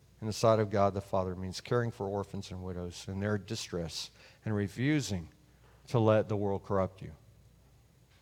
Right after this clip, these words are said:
Have we set a standard in saying, "I'm not going to, uh, be driven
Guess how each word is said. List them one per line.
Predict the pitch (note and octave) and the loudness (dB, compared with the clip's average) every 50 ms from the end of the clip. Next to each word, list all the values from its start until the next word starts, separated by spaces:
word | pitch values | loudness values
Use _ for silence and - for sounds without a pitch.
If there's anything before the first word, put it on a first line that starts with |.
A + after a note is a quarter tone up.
| - _ | -20 _
Have | - C#3+ C3 B2 | 6 8 8 8
we | C3+ C3+ | 6 4
set | - - D#3+ D3 | 6 6 8 8
a | C#3 C3 | 8 6
standard | - - C3+ B2 B2+ C3+ C3+ C3+ A#2+ | 4 2 4 4 4 2 2 2 2
in | A2 G#2+ | 0 -2
saying, | - - A#2+ G#2+ G#2+ - | 2 2 2 2 2 2
"I'm | - B2 C#3+ C#3+ C#3+ | 4 6 6 6 6
not | B2+ A#2 B2 C3 C3 A2 | 4 4 4 4 4 2
going | G#2+ A2+ A2+ A2 G#2+ G#2+ G2+ | 0 -2 0 0 0 0 -2
to, | - - A#2 G#2+ G2+ G2 F#2+ - - - - - - - - - - - | -4 -2 -2 0 0 -2 -4 -8 -14 -20 -20 -20 -20 -20 -20 -20 -10 -4
uh, | - A2+ G2+ G2 F2+ - - - - - - G2 G2 | -2 0 0 0 -2 -4 -8 -14 -20 -20 -16 -10 -2
be | F#2 A#2+ A#2 A#2 A2+ A2+ A2 A2 G2+ F#2 - - - - - - - - - - - - - - - - _ _ - A#2 | 2 4 6 6 6 4 4 2 -2 -4 -8 -16 -20 -20 -20 -20 -20 -20 -20 -20 -20 -20 -20 -20 -20 -20 _ _ -12 -10
driven | G#2 G2 A2+ B2+ C3 C3+ A#2+ A2 G2+ G2 F#2+ | -4 2 4 6 6 6 6 4 2 0 -2